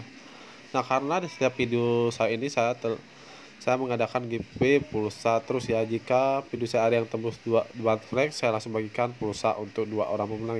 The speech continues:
ya. Jadi kalian share ke banyak teman kalian atau ke grup ya, agar tembus dua ratus like ya.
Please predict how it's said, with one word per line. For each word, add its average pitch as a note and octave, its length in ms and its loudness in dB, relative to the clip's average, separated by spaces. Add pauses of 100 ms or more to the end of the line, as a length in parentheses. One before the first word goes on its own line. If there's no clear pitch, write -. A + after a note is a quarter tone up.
ya. G2+ 160 -6
Jadi B2 80 -2
kalian A2+ 260 0
share E3+ 460 2 (1200)
ke C3 120 6 (440)
banyak A#2 400 0
teman A2+ 240 0
kalian A#2+ 320 2
atau A2+ 160 2
ke A2 160 -2
grup B2 240 -2
ya, C3+ 160 6
agar B2 400 2
tembus A#2 320 -2
dua A2 240 2
ratus G2+ 240 -6
like A2+ 240 0
ya. F#2+ 100 -4